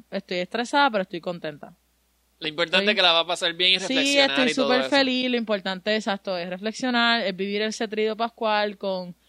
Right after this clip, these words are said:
Speaker 1: toda la espiritualidad que merece. Y las cosas van en camino.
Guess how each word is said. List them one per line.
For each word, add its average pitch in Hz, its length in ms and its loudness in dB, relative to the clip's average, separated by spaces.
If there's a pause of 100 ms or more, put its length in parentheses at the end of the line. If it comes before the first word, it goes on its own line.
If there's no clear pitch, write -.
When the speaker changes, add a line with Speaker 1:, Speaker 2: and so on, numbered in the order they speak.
(220)
Speaker 1:
toda 190 180 0
la 180 80 -2
espiritualidad 220 680 2
que 233 140 -4
merece. 208 580 0 (420)
Y 233 180 -2
las 226 120 2
cosas 254 380 0
van 214 240 0
en 240 100 -4
camino. 262 500 -4